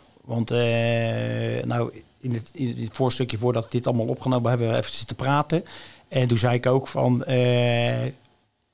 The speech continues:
ik was aan het fietsen met iemand, mijn buurma-, mijn buurvrouw. En die zei, "Joh, dan gaan mariniers gaan de Ventoux beklimmen."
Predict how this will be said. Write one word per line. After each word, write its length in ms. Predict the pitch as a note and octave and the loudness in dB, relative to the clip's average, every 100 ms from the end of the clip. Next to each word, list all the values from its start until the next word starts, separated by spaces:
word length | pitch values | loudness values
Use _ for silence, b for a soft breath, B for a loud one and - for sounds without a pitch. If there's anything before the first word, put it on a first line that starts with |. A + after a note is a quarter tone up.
| _ | _
ik 160 | C#3+ | 0
was 200 | A#2+ C3 | 2 2
aan 100 | B2+ | 2
het 100 | A#2 | -2
fietsen 260 | - E3 F3+ | 0 -2 0
met 140 | D#3+ | 0
iemand, 380 | D#3+ D3 D3 - - - | 4 2 2 -2 -12 -18
mijn 200 | - A#2 | -10 -2
buurma-, 460 | B2 C3 C3 B2+ C3 | 2 4 4 2 0
mijn 220 | B2 A#2 A#2+ | 2 2 4
buurvrouw. 560 | D#3 D#3 D3 D3+ F3 - _ | 4 4 4 2 0 -10 _
En 260 | B2 B2 A#2+ | -2 0 2
die 100 | B2 | 2
zei, 200 | C3 C3 | 2 2
"Joh, 120 | C#3 | 2
dan 100 | D3+ | 0
gaan 140 | C#3+ D#3+ | 0 0
mariniers 420 | D3+ D#3 F#3+ F3+ | 2 4 2 0
gaan 220 | F#3 F3 | 0 -2
de 100 | E3+ | -2
Ventoux 380 | E3 E3+ B3 G3+ | -2 0 0 2
beklimmen." 460 | D#3 D3+ C3 G#2 | 2 2 2 0